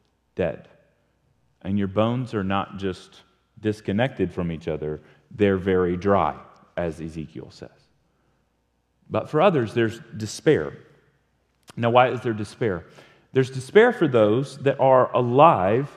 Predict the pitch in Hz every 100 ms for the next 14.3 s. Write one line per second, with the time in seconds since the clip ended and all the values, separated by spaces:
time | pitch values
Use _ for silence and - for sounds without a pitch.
0 | - _ _ _ _ 135 139 131 120 165
1 | 180 165 139 113 - - - 131 120 120
2 | 110 117 110 131 160 135 113 - 107 -
3 | 190 165 110 101 101 104 - - 190 92
4 | - - - _ _ _ _ _ _ _
5 | 117 131 170 156 117 98 98 107 170 156
6 | 85 107 131 - _ _ _ _ _ _
7 | 117 - 190 123 - 135 123 165 147 113
8 | 107 117 101 127 113 92 98 - 135 104
9 | 127 113 95 95 - - 98 80 104 98
10 | - 92 90 90 85 87 69 - - _
11 | _ _ _ _ _ _ _ _ 139 208
12 | 214 139 135 147 123 110 107 92 - 107
13 | 92 82 87 87 - 92 80 - 80 78
14 | - 65 -